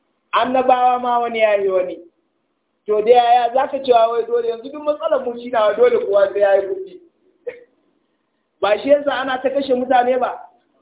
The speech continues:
To, mutum dole sai ya yi kuɗi kuma bai da su, sai ga miyagu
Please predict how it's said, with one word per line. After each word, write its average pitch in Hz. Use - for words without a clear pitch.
To, 214
mutum 247
dole 285
sai 247
ya 240
yi 240
kuɗi 247
kuma 240
bai 247
da 208
su, -
sai 240
ga 214
miyagu 226